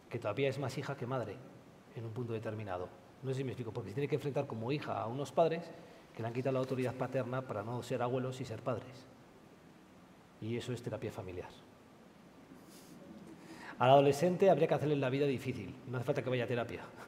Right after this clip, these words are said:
pero habría que hacerle la vida difícil en casa a los abuelos,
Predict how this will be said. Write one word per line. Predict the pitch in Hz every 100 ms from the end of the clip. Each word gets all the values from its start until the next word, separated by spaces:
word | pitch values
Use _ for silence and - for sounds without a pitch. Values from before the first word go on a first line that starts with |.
| - - - - -
pero | 123
habría | 120 143
que | 151
hacerle | 143 147 151 156 147 -
la | 139
vida | 131
difícil | 135 131 131 143
en | 147
casa | 139
a |
los | 143 123
abuelos, | 113 139 101 -